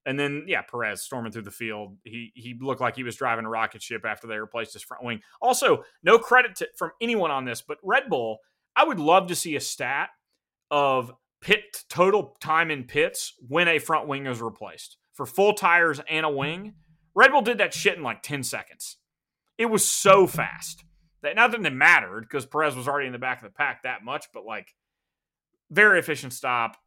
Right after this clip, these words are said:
got him back on it. He hammered it, was faultless for the rest of the race. Obviously arguing his two, you know, potentially pushing people off the track, but he put his nose in there.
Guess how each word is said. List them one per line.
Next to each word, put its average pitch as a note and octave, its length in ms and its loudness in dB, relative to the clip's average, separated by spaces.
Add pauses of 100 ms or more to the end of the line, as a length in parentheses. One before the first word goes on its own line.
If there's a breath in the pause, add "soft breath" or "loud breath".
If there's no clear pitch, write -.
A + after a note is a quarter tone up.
(200)
got E3+ 240 6
him D#3+ 80 -2
back C3+ 220 -2
on B2 200 -4
it. A#2+ 120 -10
He A2+ 140 -16
hammered D3+ 400 -2
it, C3+ 120 -4
was A#2 120 -12
faultless B2 380 -6
for B2 120 -14
the A#2 60 -10
rest A#2 220 -6
of - 40 -20
the A2+ 60 -14
race. A2 440 -8 (380)
Obviously B2 460 -4
arguing A2 440 -6
his G2+ 160 -14
two, G#2+ 360 -12
you A2+ 100 -18
know, G2+ 100 -14
potentially A2 420 -14
pushing G#2+ 280 -12
people G#2 180 -12
off G2+ 100 -14
the - 60 -20
track, C3 260 0
but A2+ 100 -10
he G#2+ 60 -12
put D#3+ 140 -4
his C3 100 -8
nose C#3 220 0
in C3 60 -12
there. A#2 320 -4